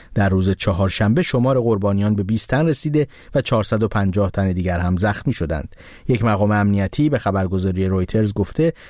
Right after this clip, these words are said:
دستگاه‌های منفجر شده دیروز چهارشنبه بیسیم هستند و با پیجرهایی که سه‌شنبه بیست و هفت شهریور منفجر شدند تفاوت دارند.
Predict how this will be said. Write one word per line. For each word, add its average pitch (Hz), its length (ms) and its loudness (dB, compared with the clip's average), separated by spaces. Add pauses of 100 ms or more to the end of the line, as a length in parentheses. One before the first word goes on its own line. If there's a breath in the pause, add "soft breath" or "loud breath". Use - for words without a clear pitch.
(100)
دستگاه‌های 101 540 0
منفجر 95 440 0
شده 98 360 0
دیروز 101 440 0
چهارشنبه 123 720 0 (280 loud breath)
بیسیم 156 320 2
هستند 160 460 0
و 120 80 2
با 107 100 2
پیجرهایی 107 600 2
که 120 220 0 (240 loud breath)
سه‌شنبه 120 640 2
بیست 92 220 -6
و 95 40 0
هفت 95 240 -4
شهریور 98 560 0 (300 loud breath)
منفجر 113 460 2
شدند 202 380 0
تفاوت 92 520 -2
دارند. - 360 -16